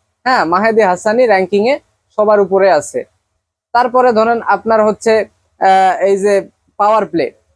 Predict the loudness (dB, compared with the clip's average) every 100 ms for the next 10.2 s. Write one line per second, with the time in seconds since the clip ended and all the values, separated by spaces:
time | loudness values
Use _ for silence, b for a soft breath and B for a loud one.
0 | _ -2 0 0 -2 -2 -2 -2 -10 -6
1 | -6 -2 -2 -2 -4 -10 -8 -6 -2 0
2 | 0 0 0 0 0 -2 _ _ _ -4
3 | 0 2 2 0 -4 -8 _ _ _ _
4 | _ -4 -2 0 0 0 -2 -2 -2 0
5 | -2 -2 -4 -2 -2 0 0 0 0 0
6 | -2 -2 -2 0 0 0 -2 -2 -4 -2
7 | 0 2 0 0 -2 -2 -4 -2 -2 -2
8 | -2 0 0 0 0 0 0 -2 -4 _
9 | _ _ -4 0 0 0 -2 -4 -2 0
10 | 0